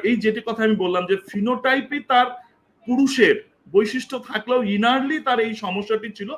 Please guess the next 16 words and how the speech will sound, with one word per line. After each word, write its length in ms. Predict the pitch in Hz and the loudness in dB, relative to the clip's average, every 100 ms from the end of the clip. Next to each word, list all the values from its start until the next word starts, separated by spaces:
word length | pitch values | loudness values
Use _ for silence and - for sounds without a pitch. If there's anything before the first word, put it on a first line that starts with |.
| - _ | -16 _
যেটি 200 | 196 247 | -10 -8
সে 140 | - 254 | -6 -8
প্রকাশ 420 | 233 220 254 - | -8 -4 -4 -4
করে 160 | 247 | -8
না, 80 | 320 | -6
but 180 | 269 254 | -4 -6
সে 200 | - 220 | 0 2
যখন 320 | 214 214 214 | 2 0 0
বলছে 380 | 196 233 226 269 - _ _ | 2 0 -2 -12 -12 _ _
যে 100 | 165 | -4
আমার 220 | 180 202 | -2 -2
ডক্টরের 400 | 170 170 - 220 | -2 -2 2 0
সঙ্গে 280 | 233 233 233 | 0 -4 -4
আপনি 220 | 233 220 214 | -4 -6 -6
কথা 240 | 180 208 | -4 -2
বলেন, 260 | 226 269 | -2 -2